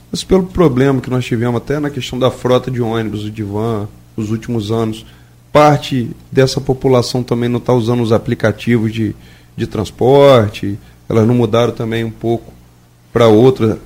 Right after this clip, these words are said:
porque isso a gente vê BlaBlaCar, entre outros aplicativos, onde as pessoas se juntam, três e quatro pessoas, e pegam um veículo pra chegar no trabalho.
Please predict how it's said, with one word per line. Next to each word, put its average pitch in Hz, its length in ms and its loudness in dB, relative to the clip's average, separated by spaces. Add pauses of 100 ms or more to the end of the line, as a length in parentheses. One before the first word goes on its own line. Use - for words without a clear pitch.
(120)
porque - 180 -4
isso 131 320 2
a 147 40 4
gente 143 200 0
vê 120 380 2 (120)
BlaBlaCar, 120 1000 2 (240)
entre 117 260 -4
outros 120 160 -2
aplicativos, 117 560 -2
onde 120 120 0
as 120 80 -4
pessoas 123 420 -4
se 117 120 -6
juntam, 113 320 -6
três 120 280 0
e - 60 -10
quatro 113 400 0 (100)
pessoas, 113 500 -8 (300)
e - 60 -6
pegam 123 280 -2
um 117 60 -2
veículo 113 360 -2
pra 120 100 -12
chegar 117 220 -8
no 117 60 -8
trabalho. 117 420 -2